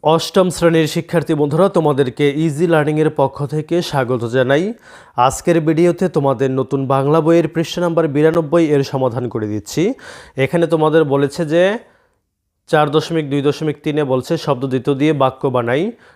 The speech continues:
নিচের শব্দ দ্বিত্বগুলো ব্যবহার করে বাক্য বানাও, যে কোনো দশটি।" তো চলো, এখন আমরা দশটি বাক্য তৈরি করব এই শব্দ দ্বিত্বগুলো দিয়ে।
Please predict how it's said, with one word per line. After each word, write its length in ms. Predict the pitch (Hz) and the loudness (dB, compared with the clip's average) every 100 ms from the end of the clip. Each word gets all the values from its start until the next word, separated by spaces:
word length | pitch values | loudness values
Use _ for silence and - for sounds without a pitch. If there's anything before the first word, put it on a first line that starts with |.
| - | -8
নিচের 340 | 139 143 175 | -4 -2 0
শব্দ 340 | 160 151 127 143 | 0 0 0 0
দ্বিত্বগুলো 520 | 135 131 151 143 151 | -2 -4 -2 0 0
ব্যবহার 380 | 135 127 127 143 | 0 -2 -2 -2
করে 240 | - 147 | 0 0
বাক্য 340 | 131 127 - 131 | 2 0 0 -2
বানাও, 360 | 123 143 156 | 0 0 -2
যে 200 | 127 143 | 0 -2
কোনো 240 | 143 160 151 | 0 -2 0
দশটি।" 680 | 131 123 - - 110 87 - _ _ - _ - | 2 0 -4 -12 -12 -12 -18 _ _ -20 _ -6
তো 80 | 131 | -2
চলো, 280 | 151 147 | 0 2
এখন 240 | 160 151 156 | 2 2 -2
আমরা 400 | 151 160 160 160 | 0 2 4 2
দশটি 400 | 139 135 - 147 | 2 -2 -2 -2
বাক্য 300 | 131 123 143 | -2 -2 -4
তৈরি 240 | 135 123 | -2 -4
করব 380 | 117 131 127 151 | -4 -4 0 0
এই 220 | 135 127 | 0 -2
শব্দ 380 | 120 127 120 117 | -2 -6 -6 -4
দ্বিত্বগুলো 560 | 113 110 - 110 113 110 | -6 -6 -8 -6 -4 -4
দিয়ে। 300 | 107 95 | -6 -8